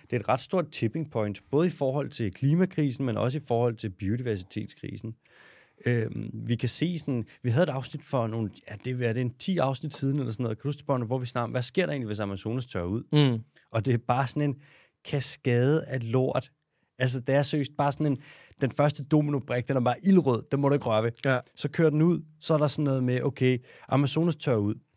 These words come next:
Speaker 1: Kæmpe tab af biodiversitet. Alright, så kan du se, de fleste af de lande, der ligger ved Amazonas, altså vi snakker sådan noget, øh, selvfølgelig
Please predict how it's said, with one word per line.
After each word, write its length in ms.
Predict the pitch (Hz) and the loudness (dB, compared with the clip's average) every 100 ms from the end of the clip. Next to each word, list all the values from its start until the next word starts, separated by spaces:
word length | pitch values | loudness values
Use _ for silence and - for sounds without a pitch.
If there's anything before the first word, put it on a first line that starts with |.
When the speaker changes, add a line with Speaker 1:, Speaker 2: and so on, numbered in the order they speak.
| _ - | _ -20
Speaker 1:
Kæmpe 440 | - - 196 185 | -12 0 0 0
tab 280 | 180 - 110 | -2 -2 -2
af 100 | 113 | -4
biodiversitet. 840 | - 95 85 - 98 - - - - _ _ - | -2 -2 -2 -6 -12 -12 -12 -12 -14 _ _ -4
Alright, 380 | 107 92 90 | -4 -4 -8
så 120 | - 139 | -2 0
kan 100 | 139 | 0
du 60 | |
se, 260 | 120 123 113 - - - | 0 0 -2 -6 -20 -6
de 80 | 135 | -4
fleste 380 | - 185 165 175 | 0 0 0 -2
af 60 | |
de 80 | 160 | -2
lande, 340 | 156 120 113 139 | 2 2 2 0
der 60 | |
ligger 360 | 127 110 104 135 | 0 0 0 -2
ved 180 | 113 120 | 0 0
Amazonas, 640 | 110 104 - 87 85 92 | 0 -2 -4 -6 -6 -6
altså 160 | 98 98 | -10 -10
vi 60 | 101 | -8
snakker 320 | 104 95 95 | -4 -2 -2
sådan 140 | - | -4
noget, 200 | 98 90 | -4 -4
øh, 180 | 87 82 - - - - - | -4 -6 -8 -12 -20 -20 -12
selvfølgelig 420 | 110 - 123 120 | -8 -2 0 0